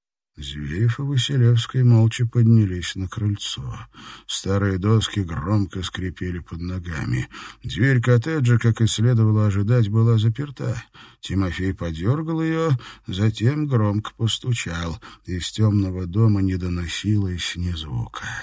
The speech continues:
«Может, зайдем?» — спросил Антон. «Осмотримся?» «Предлагаешь выбить дверь?» — поинтересовался Зверев. «Ну, мы ж не вандалы какие-нибудь. Зачем сразу выбивать?»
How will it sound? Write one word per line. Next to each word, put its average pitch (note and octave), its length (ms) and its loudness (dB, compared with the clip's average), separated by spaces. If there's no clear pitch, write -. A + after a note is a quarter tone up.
«Может, A#2 360 6
зайдем?» — A#2 600 4
спросил G#2 480 -2
Антон. D2+ 380 -8
«Осмотримся?» A#2+ 800 -2
«Предлагаешь A#2+ 680 4
выбить B2+ 360 4
дверь?» — B2+ 320 2
поинтересовался F2+ 960 -4
Зверев. D#2+ 500 -8
«Ну, A2 300 6
мы A2+ 180 10
ж F2+ 60 -2
не G#2+ 100 8
вандалы G2+ 560 2
какие-нибудь. E2 480 -2
Зачем B2 380 0
сразу F#2+ 360 -4
выбивать?» F#2 680 0